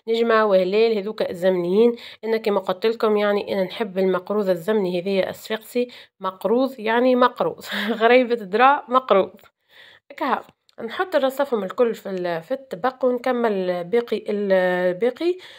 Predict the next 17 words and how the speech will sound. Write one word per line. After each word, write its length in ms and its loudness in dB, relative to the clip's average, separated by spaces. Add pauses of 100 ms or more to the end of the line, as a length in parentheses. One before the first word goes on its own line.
(200)
الكل. 540 -2 (160)
وخليكم 1400 -4
مع 260 -2
الفيديو، 560 -2 (280)
مشاهدة 560 -2
طيبة. 600 2 (360)
وكما 800 0
تشوفوا 380 -6
لهنا 500 2 (460)
هذه 420 -2
هكا 440 -4
الطبق، 520 -4 (640)
حطيته 800 0
بجنبي 480 -2
من 80 -4
الشيرة 320 -4
الأخرى، 540 2